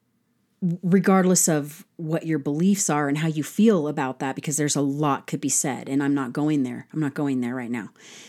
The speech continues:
However, what I want to say is that this, this understanding of holding power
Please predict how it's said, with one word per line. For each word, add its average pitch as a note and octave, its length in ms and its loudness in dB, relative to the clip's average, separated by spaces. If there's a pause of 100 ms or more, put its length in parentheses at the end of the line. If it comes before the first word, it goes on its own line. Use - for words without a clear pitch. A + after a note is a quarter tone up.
(1160)
However, E3+ 500 2
what D#3 180 0
I D3+ 80 2
want D3+ 360 0
to C#3+ 100 -4
say E3+ 440 2
is C#3 300 -4
that C3+ 320 -4 (1600)
this, - 340 0 (180)
this D#3+ 460 0 (1200)
understanding E3+ 1080 0
of D3+ 380 -6 (320)
holding E3 580 0
power D#3 680 -2